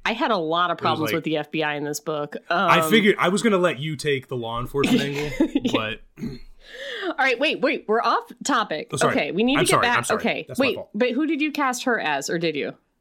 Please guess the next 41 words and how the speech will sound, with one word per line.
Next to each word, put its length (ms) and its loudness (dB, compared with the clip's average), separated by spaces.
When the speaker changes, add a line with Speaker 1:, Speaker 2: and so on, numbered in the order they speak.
Speaker 2:
Oh, 80 10
no, 120 8
yeah, 180 4
oh, 100 0
I 120 0
absolutely 420 -4
casted 400 -8
her. 160 -2
Speaker 1:
And? 400 0
Speaker 2:
She, 600 -8
she 420 -2
was 800 -2
Rachel 320 -4
McAdams 680 -2
to 80 -20
Speaker 1:
Yeah. 180 0
Speaker 2:
me. 280 -4
Speaker 1:
I 100 -2
see 180 -4
that. 380 -4
Speaker 2:
Um, 380 -6
I, 120 -10
I 120 0
thought 320 -4
that 100 -12
that 200 -2
was 140 -8
'cause 160 -4
I 160 -2
also, 600 -2
when 180 -8
I 180 -8
watch 260 -4
Rachel 200 -8
McAdams, 380 -4
I'm 100 -8
like, 220 -8
likable, 480 -4
Speaker 1:
Uh-huh. 240 0
Speaker 2:
totally 300 -2
likable. 560 -6